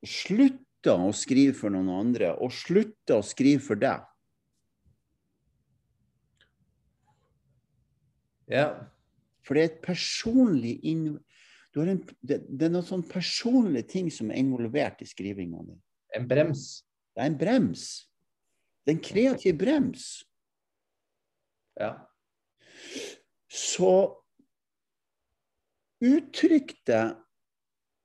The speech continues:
Speaker 1: gjennom din natur. Skriv det du skriver.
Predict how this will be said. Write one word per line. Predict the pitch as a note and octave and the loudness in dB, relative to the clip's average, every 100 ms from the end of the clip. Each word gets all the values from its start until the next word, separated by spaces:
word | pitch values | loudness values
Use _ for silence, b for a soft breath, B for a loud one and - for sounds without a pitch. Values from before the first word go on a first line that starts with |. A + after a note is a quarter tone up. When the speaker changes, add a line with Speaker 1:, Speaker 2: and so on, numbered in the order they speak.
| _ _ _ _ _ _ - | _ _ _ _ _ _ -10
Speaker 1:
gjennom | D3 D3+ F#3 B3 A3 D3 B2 A#2+ | -4 0 2 4 2 2 2 2
din | C3+ F3+ E3 | 2 2 2
natur. | B2+ A2 - - - G2 F2 F3+ F#3+ _ _ _ _ _ _ _ _ | 2 -2 -6 -6 0 0 0 -2 -6 _ _ _ _ _ _ _ _
Skriv | - - - G#2 G2+ B2 - | -12 -12 -6 -4 -2 -2 -2
det | E2+ | -4
du | F#2 | -4
skriver. | D3 - B3+ G4+ D4+ - | -6 -4 4 4 4 -6